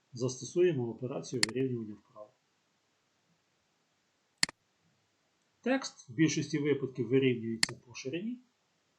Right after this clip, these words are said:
Вірш, як ми вже знаємо, можна посунути, збільшивши відступ.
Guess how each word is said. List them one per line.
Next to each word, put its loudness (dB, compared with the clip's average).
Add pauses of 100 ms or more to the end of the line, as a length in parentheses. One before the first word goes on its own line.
(2500)
Вірш, 0
як -4
ми 4
вже 2
знаємо, 0
можна -2
посунути, -8
збільшивши -6
відступ. -20